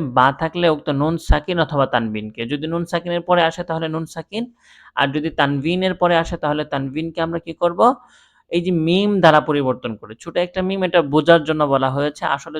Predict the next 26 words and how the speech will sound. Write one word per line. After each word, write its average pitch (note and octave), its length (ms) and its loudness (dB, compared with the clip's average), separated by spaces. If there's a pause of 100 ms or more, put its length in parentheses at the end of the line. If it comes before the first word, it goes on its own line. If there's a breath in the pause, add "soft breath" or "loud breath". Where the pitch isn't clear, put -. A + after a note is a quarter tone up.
(100)
ছোট - 180 -16 (160)
বড় D#3+ 200 2
মিমের D3 300 -4
মধ্যে D3 240 -4
উচ্চারণগত D3 580 0 (300)
কোনো D3+ 200 -4
পার্থক্য C3 500 -2
নেই, D3 220 -2 (1000)
আকারগত E3 640 2 (100)
বা E3+ 200 8 (560)
গঠনের D#3+ 460 4
দিক D3 200 -2
থেকে E3+ 200 0
ছোট D3+ 220 -10
বড়, C3 340 2
কিন্তু C#3+ 320 -8
উচ্চারণে D#3 560 2 (640)
আমরা C3+ 220 2
যে C#3 140 2
মিম D3 240 2
পড়ে D3+ 240 2
আসছি, C3+ 320 -2 (160)
মিমের C#3 360 -2
যে C3 80 -2
উচ্চারণ, E3 300 -4
সেই C#3 200 0